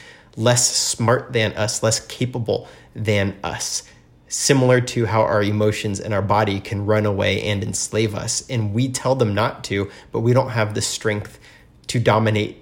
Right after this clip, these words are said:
them and domesticate them. And I think that is one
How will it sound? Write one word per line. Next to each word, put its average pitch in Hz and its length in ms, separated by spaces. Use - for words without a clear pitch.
them 113 520
and 113 140
domesticate 104 720
them. 98 220
And 117 120
I 117 60
think 123 340
that 123 320
is 113 160
one 127 640